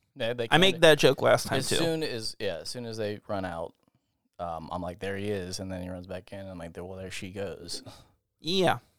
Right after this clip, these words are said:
Speaker 1: He and she,
Speaker 2: Yeah.
Speaker 1: depending on what I'm, how I'm referring to him that day.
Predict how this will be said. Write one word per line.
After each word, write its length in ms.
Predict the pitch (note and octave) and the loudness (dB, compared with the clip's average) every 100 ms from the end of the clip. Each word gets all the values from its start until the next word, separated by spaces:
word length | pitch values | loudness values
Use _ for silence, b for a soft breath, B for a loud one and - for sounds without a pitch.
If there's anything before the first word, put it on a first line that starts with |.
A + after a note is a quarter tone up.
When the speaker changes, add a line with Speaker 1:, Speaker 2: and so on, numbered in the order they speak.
| _ _ _ | _ _ _
Speaker 1:
He 200 | C3 A2+ | 0 2
and 100 | G2 | 0
she, 140 | G#2+ | -2
Speaker 2:
Yeah. 120 | D3 C3+ | -2 -2
Speaker 1:
depending 280 | G2+ F#2 | -4 -6
on 80 | F2+ | -8
what 120 | F2 | -8
I'm, 200 | F2 E2+ F#2 _ _ _ _ _ F#2 F#2+ | -8 -10 -16 _ _ _ _ _ -16 -10
how 140 | F#2+ | -6
I'm 100 | F2+ F2+ | -6 -8
referring 300 | F#2+ F#2+ F#2 | -8 -10 -8
to 80 | F#2 | -12
him 60 | |
that 180 | F2+ F2+ | -12 -10
day. 140 | - | -10